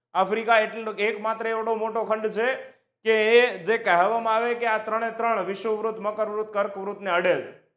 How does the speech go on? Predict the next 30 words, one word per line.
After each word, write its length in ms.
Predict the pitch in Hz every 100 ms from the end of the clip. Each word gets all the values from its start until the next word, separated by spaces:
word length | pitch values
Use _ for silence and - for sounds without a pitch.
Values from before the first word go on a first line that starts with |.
| _ _ _ -
તો 80 |
ઘણા 240 | 170 185 254
બધા 240 | 254 269
દેશો 400 | 247 254 254 262
છે, 100 | 254
એમાંથી 540 | 269 208 233 247 247 247
આ 100 | 220
ઘાના 480 | 143 165 202 240
આવેલું 400 | 240 233 233 226
છે. 120 | 185 214 415 - _ _ _ _
ઘાના 440 | 135 175 202 233
જવાના 480 | 190 196 196 185 180
છે 140 | 180
આપણા 400 | 170 160 170 196 - _ _
વડાપ્રધાન, 720 | 120 135 127 110 110 107 104 _ _ _ -
બરાબર 340 | 165 202 208
છે? 260 | 185 214 220 - _ _
હવે 260 | 165 269 269
એમાં 220 | 269 285
તમે 240 | 277 277
એક 60 | 269
શબ્દ 320 | 269 254 254
વાંચો 480 | 269 254 254 247 262 269 - _ _
કે 60 | -
આપણા 300 | 220 226 254
વડાપ્રધાન 680 | 202 214 247 240 226 247 240
જે 120 | 233
છે 180 | 233 220
એ 440 | 233 226 233 -
ઇકોવાસ. 1000 | 196 202 202 262 208 202 190 - - -